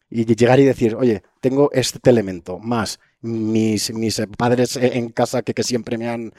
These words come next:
Eh, he hablado de empresas y se, se, se han ñeñado de, de todo esto", pe-, pero que, que, que, que, que creo que gran parte de que yo emprendiese tan, tan joven fue el, "Oye, de alguna manera, para evitar esto, tengo que ser dueño de mi propio futuro".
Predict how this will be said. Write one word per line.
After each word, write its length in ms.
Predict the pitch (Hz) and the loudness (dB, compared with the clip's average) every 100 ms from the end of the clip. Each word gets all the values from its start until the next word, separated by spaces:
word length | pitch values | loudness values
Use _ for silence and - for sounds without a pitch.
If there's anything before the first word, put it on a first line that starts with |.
| - - - | -20 -20 -4
Eh, 320 | 110 107 101 - _ _ - | -2 0 -2 -6 _ _ -4
he 100 | 113 | 0
hablado 260 | 101 110 110 | 4 6 6
de 40 | 90 | 4
empresas 500 | 117 131 113 110 107 | 2 0 0 -6 -6
y 80 | 95 | -8
se, 0 | |
se, 300 | - - 95 | -8 -6 -6
se 220 | - 98 | -6 -8
han 80 | 95 | -8
ñeñado 360 | 101 110 104 98 | -8 -6 -6 -6
de, 300 | 98 95 90 - _ _ | -4 -6 -8 -18 _ _
de 340 | - 107 104 101 | -10 0 2 0
todo 200 | - 120 | -2 -8
esto", 180 | - 156 | -4 -4
pe-, 80 | 113 | -2
pero 240 | 104 104 | -6 -8
que, 120 | - 117 | -2 2
que, 140 | 123 | 4
que, 140 | 123 | 4
que, 120 | - 135 | 2 2
que 160 | 113 | 2
creo 180 | 123 160 | 4 2
que 180 | 160 117 | 2 0
gran 280 | 120 147 170 | 0 -2 0
parte 480 | 175 165 165 151 - _ - - | -2 0 -2 -4 -6 _ -18 -2
de 140 | 131 | 2
que 100 | 131 | 4
yo 100 | 131 | 4
emprendiese 600 | 131 123 - 127 127 135 | 0 0 0 2 2 -2
tan, 260 | - 123 117 | -2 -2 -2
tan 260 | 120 117 113 | -4 -4 -6
joven 420 | - 170 214 - _ _ | -2 0 -2 -8 _ _
fue 300 | - 139 135 | 0 6 8
el, 220 | 147 143 _ _ _ _ - | 6 2 _ _ _ _ -2
"Oye, 80 | 120 | 2
de 80 | 113 | 2
alguna 260 | 117 156 | 2 2
manera, 320 | 165 151 165 - | 2 2 2 2
para 160 | 117 | 4
evitar 320 | 113 113 165 156 | 4 6 6 6
esto, 480 | - - 185 190 - | 2 0 0 -2 -6
tengo 180 | - 135 | -2 -2
que 100 | 139 | 0
ser 200 | 139 131 | 0 2
dueño 220 | 131 139 | 0 2
de 100 | 131 | 0
mi 140 | 113 107 | 0 -2
propio 260 | 127 131 | -2 -4
futuro". 380 | - 120 107 - | -8 -8 -10 -12